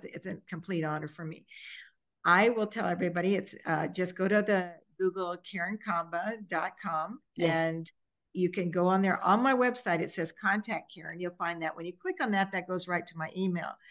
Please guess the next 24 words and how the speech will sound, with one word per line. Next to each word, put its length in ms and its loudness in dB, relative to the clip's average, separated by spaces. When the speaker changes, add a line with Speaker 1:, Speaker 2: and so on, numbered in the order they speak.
Speaker 2:
Mm. 240 -10
Speaker 1:
But 120 -6
the 120 -2
one 240 2
thing 180 2
I 40 4
wanna 260 4
tell 180 -4
everybody, 360 0
you 120 0
can 200 0
also 300 2
order 160 2
my 160 2
book 320 -2
there 180 2
if 100 -2
you 80 -2
wanna 200 0
get 200 2
it 120 4
Speaker 2:
Yes, 120 2
Speaker 1:
to 140 0
read. 240 -4